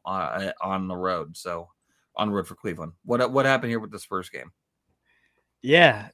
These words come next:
Speaker 2: Uh, lethargic. Looked like they didn't necessarily wanna be there. Got their doors blown off in the first half,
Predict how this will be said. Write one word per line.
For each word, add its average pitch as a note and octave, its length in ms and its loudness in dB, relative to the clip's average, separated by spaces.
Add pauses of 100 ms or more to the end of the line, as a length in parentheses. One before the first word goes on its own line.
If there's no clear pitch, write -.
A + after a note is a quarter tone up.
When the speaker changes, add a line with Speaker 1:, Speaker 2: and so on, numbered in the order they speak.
Speaker 2:
Uh, A2+ 460 0 (600)
lethargic. C3+ 960 2 (1000)
Looked C#3 200 0
like C#3 140 2
they C3 80 -2
didn't C3+ 280 -2
necessarily C3 440 -2
wanna B2+ 240 -2
be B2+ 240 -2
there. B2+ 380 2 (160)
Got A2 320 0 (340)
their A#2+ 420 2
doors B2+ 400 -2
blown A#2 280 -2
off A2+ 280 -2
in A#2+ 100 -6
the A2 60 -6
first - 360 -4
half, A2+ 440 0